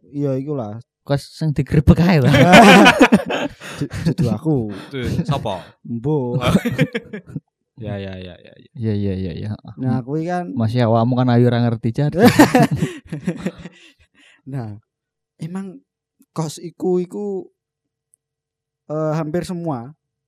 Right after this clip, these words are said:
Speaker 1: hampir semua kamar
Speaker 3: Mm-hmm.
Speaker 1: tahu bahwa mereka itu nggak sendirian gitu loh. Nggak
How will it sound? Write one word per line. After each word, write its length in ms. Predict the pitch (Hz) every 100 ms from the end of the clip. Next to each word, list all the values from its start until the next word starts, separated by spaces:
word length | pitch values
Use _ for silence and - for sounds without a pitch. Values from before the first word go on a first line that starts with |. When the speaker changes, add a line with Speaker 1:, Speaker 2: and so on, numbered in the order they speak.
| _ _
Speaker 1:
hampir 280 | 147 139 147
semua 300 | 135 147 143
kamar 560 | 151 147 143 120 107 131 _
Speaker 3:
Mm-hmm. 440 | 123 123 120 143 180 _ _ _ _ _ _ _
Speaker 1:
tahu 560 | - 170 185 165 147 156 _ _ _ _
bahwa 500 | 139 143 143 147 143 - _ _ _ _ _
mereka 580 | - 165 165 165 - 180
itu 140 | 185
nggak 240 | 214 170 139
sendirian 640 | - 147 147 156 151 139 127
gitu 280 | 127 -
loh. 60 | - _ _ _ -
Nggak 240 | 139 156